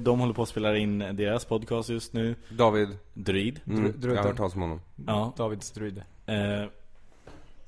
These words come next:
Speaker 3: Måste du höja? Sänka?
Speaker 1: Nej, sänka Aron.
Speaker 3: Ja, han har sån jävla röst.
Speaker 1: Ja,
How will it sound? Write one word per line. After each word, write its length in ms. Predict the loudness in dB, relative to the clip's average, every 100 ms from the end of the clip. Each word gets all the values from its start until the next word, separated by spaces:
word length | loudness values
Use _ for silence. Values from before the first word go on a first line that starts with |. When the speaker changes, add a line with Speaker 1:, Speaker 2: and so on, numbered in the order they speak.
| -18 -18 -18 -12
Speaker 3:
Måste 240 | -8 -2
du 60 | -2
höja? 240 | 0 -2 -4
Sänka? 320 | -8 -8 -6
Speaker 1:
Nej, 100 | -6
sänka 340 | -6 -6 -2 -2
Aron. 320 | -2 -4 -6 -10
Speaker 3:
Ja, 300 | -6 0 0 0
han 80 | -4
har 60 |
sån 160 | -6 -8
jävla 280 | -6 -6 -6
röst. 280 | -6 -10 -10
Speaker 1:
Ja, 240 | -8 -8